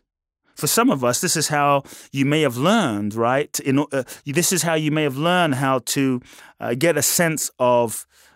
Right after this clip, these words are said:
uh, love growing up as children. A way to feel needed, a way to feel validated, to take care of people. It's a beautiful intention. There's a beautiful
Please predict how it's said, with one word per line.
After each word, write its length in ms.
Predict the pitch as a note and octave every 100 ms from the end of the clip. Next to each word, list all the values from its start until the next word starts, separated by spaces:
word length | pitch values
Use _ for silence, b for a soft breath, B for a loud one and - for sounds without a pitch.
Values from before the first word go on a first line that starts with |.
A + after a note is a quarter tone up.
| b
uh, 140 | B2+ A2
love 680 | A2 B2+ D3 E3+ C3 G2 - - B2+
growing 380 | C#3+ B2+ A#2
up 320 | A#2+ G#2 - - - -
as 280 | B2+ A#2+
children. 800 | - - E3 D3 A2+ - E2+ C2 _ _ _ _ _ _
A 60 | B2
way 240 | A#2+ D#3+
to 140 | D3 D3+
feel 180 | D#3 C3+
needed, 500 | C3+ C#3+ D#3+ C#3+ A#2
a 120 | A#2+
way 160 | D3
to 120 | D3 D3
feel 220 | - C#3 B B
validated, 1000 | A#2 A2 B2 D#3 D3+ A#2 B2 A#2 - A2
to 160 | - B2 B -
take 280 | - D3+ C3+
care 300 | - D#3+ C#3
of 160 | A#2 -
people. 420 | D3+ C#3 A#2+ G#2
It's 120 | -
a 100 | B2 B B
beautiful 500 | B2 D#3 D3 D3+ D#3+
intention. 840 | D#3 C#3+ F#3+ G#3 - - G2+ D#2 - _ _ _ _ _ _
There's 160 | B2+
a 60 | B2+
beautiful 600 | A2 D#3+ E3 E3+ D#3+ D#3